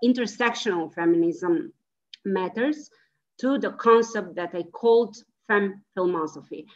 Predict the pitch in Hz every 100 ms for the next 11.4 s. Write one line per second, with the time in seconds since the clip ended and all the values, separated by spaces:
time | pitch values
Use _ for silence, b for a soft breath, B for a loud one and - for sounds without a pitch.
0 | b b b - 208 202 190 - 220 226
1 | 226 196 - - 175 165 156 151 160 165
2 | - 190 185 - 175 208 240 214 190 175
3 | 170 202 208 - 196 175 165 - 185 175
4 | 175 196 196 - 180 - - 208 190 175
5 | 147 160 160 143 B B - 185 180 202
6 | 208 254 302 294 180 156 170 175 - _
7 | _ _ - 170 170 165 190 180 175 170
8 | 190 185 - 180 180 214 214 196 165 180
9 | 180 170 - 165 180 185 196 202 185 175
10 | 175 180 175 175 170 - 175 175 180 156
11 | - 180 156